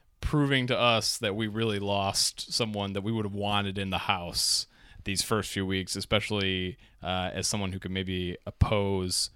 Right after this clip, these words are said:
Grateful, the first big alliance. David knows everything that's going on. He basically just stood around the house for a couple days and pegged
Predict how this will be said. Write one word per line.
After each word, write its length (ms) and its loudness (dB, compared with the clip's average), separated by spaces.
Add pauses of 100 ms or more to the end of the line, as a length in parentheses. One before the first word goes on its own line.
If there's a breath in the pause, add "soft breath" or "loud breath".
(120)
Grateful, 720 0
the 100 -4
first 400 -2
big 140 2
alliance. 580 -4 (480 soft breath)
David 280 10
knows 200 8
everything 280 2
that's 140 -4
going 260 -4
on. 320 -10 (340 soft breath)
He 640 6 (640)
basically 400 8
just 580 4 (360)
stood 420 8
around 460 8
the 60 6
house 640 6 (520)
for 280 2
a 20 4
couple 240 4
days 460 8 (120)
and 540 4 (140)
pegged 400 4